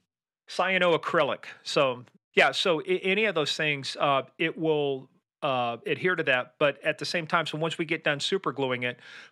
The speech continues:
then we also start taping it. Um, I'm not sure if we taped it first or afterwards. Uh, I know, I think we taped it afterwards 'cause we wanted to make sure the super glue, we didn't destroy any of the fingerprints potentially, you know, through the use of taping. So we super glued this whole thing. It takes about two hours.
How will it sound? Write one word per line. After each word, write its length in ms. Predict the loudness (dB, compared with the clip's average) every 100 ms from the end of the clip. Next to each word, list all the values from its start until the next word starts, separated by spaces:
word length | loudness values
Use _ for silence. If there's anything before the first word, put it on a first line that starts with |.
| 0
then 100 | 2
we 120 | 4
also 260 | 2 0 -6
start 320 | 0 0 0
taping 400 | -2 -2 -2 -6
it. 200 | -6 -8 _
Um, 380 | -4 -4 -4 -8 -18 -10
I'm 120 | -6
not 140 | -4 -4
sure 120 | -4
if 60 |
we 80 | -4
taped 260 | -2 -2 -4
it 80 | -4
first 340 | -2 -2 0
or 100 | 0
afterwards. 680 | 0 -2 -4 -4 -4 -8 -6
Uh, 200 | -2 0 2
I 100 | 0
know, 140 | 2
I 80 | 0
think 200 | 0 -4
we 80 | -4
taped 260 | -4 -2
it 80 | 0
afterwards 360 | 0 0 -4 -6
'cause 160 | -6
we 40 | -4
wanted 220 | -2 -2
to 80 | -2
make 120 | -4
sure 180 | -2 -2
the 100 | -2
super 300 | -2 -2 -4
glue, 320 | -4 -4 -6 _ _ _ _ _
we 100 | 2
didn't 160 | 2 2
destroy 400 | -2 0 0 0
any 100 | -2
of 60 |
the 80 | -4
fingerprints 500 | -2 -2 -2 -4 -6
potentially, 760 | -4 -2 -2 -2 -2 -4 -4 -8 -4
you 80 |
know, 120 | -2 -2
through 180 | -4
the 60 | -4
use 180 | -4 -6
of 60 |
taping. 320 | -4 -4 -4 -6
So 180 | -4
we 140 | -4 -4
super 320 | -2 -2 -4
glued 220 | -4 -4
this 120 | -4 -4
whole 140 | -4
thing. 220 | -2 -4
It 100 | -4
takes 240 | -4 -6 -4
about 240 | -4 -4
two 200 | -4 0
hours. 340 | 0 0 -4